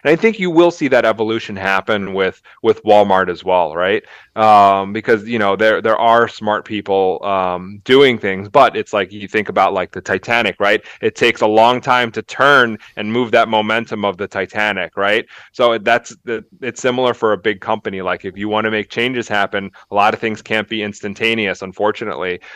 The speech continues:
So I, I think as you move ahead with, you know, Instagrams, we're already looking, um, to work with Walmart to manage their particular, uh, exclusive lines in a different way. Um,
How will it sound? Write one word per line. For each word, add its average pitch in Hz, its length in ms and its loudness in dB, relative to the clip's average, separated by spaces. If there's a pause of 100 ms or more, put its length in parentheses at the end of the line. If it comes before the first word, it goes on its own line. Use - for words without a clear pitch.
So 113 360 4
I, 120 180 -2
I 123 60 -2
think 147 300 -4
as 113 220 -6
you 120 440 -4
move 131 300 -4
ahead 120 520 2
with, 104 460 -2 (920)
you 113 120 -6
know, 92 280 -4
Instagrams, 101 920 -4 (340)
we're 120 160 2
already 131 220 6
looking, 117 560 -2
um, 92 760 -2
to 110 180 -2
work 107 360 2
with 104 200 0
Walmart 101 420 0
to - 80 -14
manage 98 640 -2 (200)
their 104 280 4
particular, 98 1120 -2
uh, 85 760 -2
exclusive 127 560 -2
lines 107 320 4
in 104 120 2
a 98 40 -4
different 95 420 -4
way. 123 340 4 (380)
Um, 95 920 4